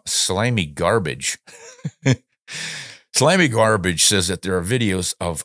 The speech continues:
regular citizens shooting all of those. Oh, he's responding to this Aaron above. Shooting all of those, aside from the poison bullet, and they're on YouTube.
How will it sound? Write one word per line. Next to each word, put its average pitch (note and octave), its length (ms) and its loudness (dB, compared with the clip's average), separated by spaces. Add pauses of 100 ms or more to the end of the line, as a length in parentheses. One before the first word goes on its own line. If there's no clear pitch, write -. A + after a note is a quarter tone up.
regular A#2+ 460 -4
citizens F2 580 -2
shooting F2 480 0 (160)
all D3+ 400 4
of G2+ 160 0
those. E2+ 420 0
Oh, A#2+ 160 4
he's A#2+ 240 2
responding G#2 640 -2
to D#2+ 200 -8
this C#2+ 300 -4
Aaron E2+ 380 -6
above. C2 440 -10 (540)
Shooting A2 380 0
all B2+ 320 2
of E2 140 -2
those, E2 480 -2
aside G#2 380 0
from E2+ 140 -4
the D2+ 60 -6
poison E2+ 480 -4
bullet, C2+ 400 -8 (640)
and E2 140 -4
they're E2+ 180 -2
on D#2+ 160 -2
YouTube. A#2 520 -2